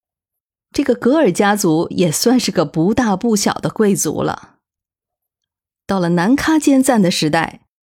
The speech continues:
他又成为了扎巴坚赞手下的一个不大不小的一个家臣。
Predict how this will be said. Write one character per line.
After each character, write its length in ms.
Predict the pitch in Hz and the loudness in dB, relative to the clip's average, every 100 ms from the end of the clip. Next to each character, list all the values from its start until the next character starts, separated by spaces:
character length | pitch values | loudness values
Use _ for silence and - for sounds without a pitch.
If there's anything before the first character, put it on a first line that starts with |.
| _ | _
他 120 | - | -2
又 140 | 294 240 | 2 2
成 320 | - 202 240 | 0 0 2
为 100 | 269 | 2
了 140 | 254 | 2
扎 300 | 170 - 269 | 0 0 2
巴 200 | 285 294 | 2 2
坚 260 | 294 302 302 | 2 2 2
赞 200 | 311 262 | 2 2
手 280 | - 175 160 | 2 0 0
下 240 | 220 190 | 0 0
的 260 | 165 151 - | 0 -2 -2
一 100 | 170 | -4
个 160 | 170 175 | -2 -4
不 340 | - 175 226 | -4 -2 0
大 260 | 277 294 240 | 0 0 0
不 240 | 208 247 | 0 0
小 240 | 220 - - | 0 -2 -2
的 140 | 160 | -2
一 140 | 147 | -2
个 120 | 175 175 | -2 -4
家 280 | - 220 247 | -2 -2 -2
臣。 480 | - 131 151 208 | -4 -6 -4 -6